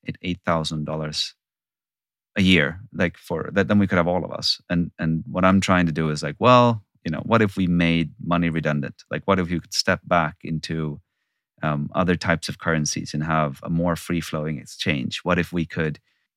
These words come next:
release the mindset of hoarding, um, and find more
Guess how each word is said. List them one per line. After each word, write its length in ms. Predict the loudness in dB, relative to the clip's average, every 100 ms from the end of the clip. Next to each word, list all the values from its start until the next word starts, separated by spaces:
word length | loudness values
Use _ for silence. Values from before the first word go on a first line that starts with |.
| _ _ _
release 500 | 2 4 6 4 2
the 100 | 0
mindset 500 | 2 4 2 0 -4
of 120 | -4
hoarding, 580 | -2 0 2 0 -2 -8 _
um, 320 | -4 -2 -4 -4
and 140 | -6
find 480 | -4 -4 -2 -2 -2
more 460 | -2 0 -2 -4